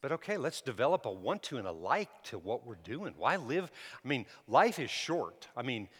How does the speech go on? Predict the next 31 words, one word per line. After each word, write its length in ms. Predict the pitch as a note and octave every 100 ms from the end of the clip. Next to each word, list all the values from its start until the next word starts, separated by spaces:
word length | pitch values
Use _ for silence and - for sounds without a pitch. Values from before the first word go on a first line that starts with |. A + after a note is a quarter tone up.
| -
the 80 | -
time 460 | - - D#3+ F3+ F3
period 420 | - F#3 F#3+ D3+
that 140 | B2
we 160 | A2+ D#3
live 300 | C3+ D3 D#3
here 220 | - D#3+
on 80 | C3+
planet 340 | - D3+ D#3 D3
Earth, 200 | F3 F#3
even 200 | G#3 A3
if 140 | -
you 100 | F#3
live 220 | E3+ F3
to 100 | -
be 120 | C#3+
a 60 | B2+
hundred 360 | - D#3+ F3+ D#3
or 120 | G2+
a 60 |
hundred 280 | G#2 D#3 D#3
and 200 | A#2 G2+ - - -
five 400 | - D3+ E3 F3
or 60 | A#2+
ten 300 | - D#3+ E3+
or 40 |
fifteen 420 | - E3+ - F3+
or 80 | D#3
twenty 300 | - E3 E3+
years 260 | E3 E3 -
old, 180 | D#3+